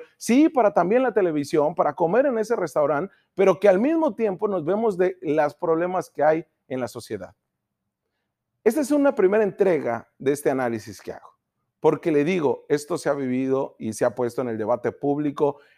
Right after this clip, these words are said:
en Inglaterra, en Argentina, en Italia, en España,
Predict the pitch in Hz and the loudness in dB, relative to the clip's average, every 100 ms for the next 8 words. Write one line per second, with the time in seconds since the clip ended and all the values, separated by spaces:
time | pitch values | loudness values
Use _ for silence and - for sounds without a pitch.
0 | _ 190 202 185 151 117 - 135 143 127 | _ 0 2 2 2 0 0 0 0 0
1 | 120 107 110 113 110 110 101 135 151 160 | -2 -4 -4 -6 -6 -8 -8 -4 -2 -2
2 | 139 120 107 107 107 123 143 151 139 120 | -2 -4 -6 -8 -6 -2 0 0 0 -4
3 | 107 107 101 - 131 151 165 160 | -6 -10 -14 -4 -2 0 0 -2